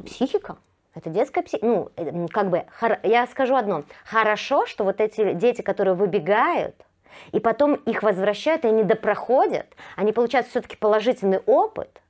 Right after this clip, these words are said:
что ничего страшного здесь всё-таки не было. Потому что если бы он ушёл, вот здесь могли бы быть, ну, то есть он не, он, он попробовал, ему стало страшно, он,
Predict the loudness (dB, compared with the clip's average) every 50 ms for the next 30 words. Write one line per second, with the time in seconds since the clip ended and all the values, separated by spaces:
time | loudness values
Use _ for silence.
0 | _ _ _ -20 -20 -20 -18 -8 -2 0 2 2 2 0 -2 -4 -4 -4 -4 -4
1 | -6 -6 -2 -2 -2 -2 -2 -4 -4 -2 -2 -2 -2 -2 -2 -4 -4 -4 -2 -2
2 | -2 0 -2 -2 -2 -2 -2 0 2 2 2 0 0 -2 -6 -8 -8 -10 -14 -20
3 | -20 -18 -18 -14 -8 -4 -2 -2 0 0 -2 -2 -2 0 2 2 2 2 0 -2
4 | -4 -4 0 2 4 4 4 2 0 -2 -6 _ _ _ _ _ _ _ _ _
5 | _ _ _ _ -20 -20 -20 -20 -20 -18 -6 -2 0 0 0 0 0 0 0 0
6 | 2 2 0 0 0 0 0 0 0 0 0 -2 -4 -4 -8 _ _ _ -2 0
7 | 0 2 0 0 0 2 2 2 2 2 0 -2 -4 -6 -2 0 0 -2 -2 -4
8 | -6 -4 -2 0 0 2 0 -2 -2 -2 0 4 4 4 6 6 4 4 6 4
9 | 4 2 2 2 4 2 2 0 -4 -2 0 2 2 2 2 0 -2 -4 -2 -2
10 | -2 -2 -4 -10 -20 -20 -20 -20 -20 -20 -20 -20 _ 0 2 4 4